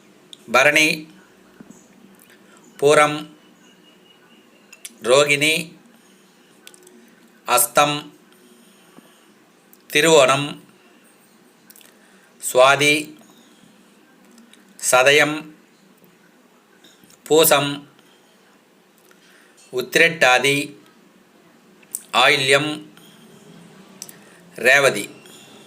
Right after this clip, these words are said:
ஆகிய நட்சத்திரங்கள் உள்ளவர்கள் தலைவாசல் வைத்துக் கொள்ளலாம்.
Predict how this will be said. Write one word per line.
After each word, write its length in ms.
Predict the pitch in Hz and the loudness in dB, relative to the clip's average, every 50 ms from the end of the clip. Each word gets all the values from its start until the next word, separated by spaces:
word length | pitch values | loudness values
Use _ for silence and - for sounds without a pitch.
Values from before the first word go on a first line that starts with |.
| - - - - - - - - - - - _ _ - - - - - - - - - | -20 -20 -20 -20 -20 -20 -20 -20 -20 -20 -20 _ _ -20 -20 -20 -20 -20 -20 -20 -20 -10
ஆகிய 300 | - 123 131 143 143 143 | -4 -2 0 2 2 2
நட்சத்திரங்கள் 640 | 131 123 - - 165 160 - - 165 156 151 151 151 147 | 0 0 -2 -2 -2 -2 0 -2 -2 0 0 2 2 2
உள்ளவர்கள் 680 | 131 123 123 117 123 117 117 143 170 180 - - - - - - | 2 2 2 2 2 2 2 2 0 0 -2 -8 -14 -20 -18 -6
தலைவாசல் 520 | - 120 127 143 143 139 127 110 123 139 147 | -2 0 2 4 4 4 4 4 2 0 0
வைத்துக் 360 | 131 123 120 - - 120 - | 0 0 0 -2 -4 -4 -2
கொள்ளலாம். 580 | - 117 113 110 117 120 113 104 90 85 - | -2 0 0 2 2 2 2 0 -2 -6 -16